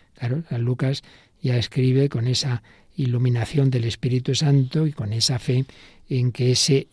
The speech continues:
niño y luego adulto, pues era ni más ni menos que el Kyrios, el Señor, el Señor.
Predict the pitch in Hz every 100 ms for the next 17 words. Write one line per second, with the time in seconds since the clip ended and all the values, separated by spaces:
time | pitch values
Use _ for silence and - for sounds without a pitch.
0 | - 127 139 147 143 139 170 208 196 120
1 | 113 117 110 113 - 147 131 131 127 160
2 | 175 - 117 117 123 120 113 135 143 131
3 | 143 156 - 107 101 165 208 156 113 -
4 | _ 135 123 104 110 - - 131 101 127
5 | 110 - - - - _ 135 123 104 -
6 | 127 92 -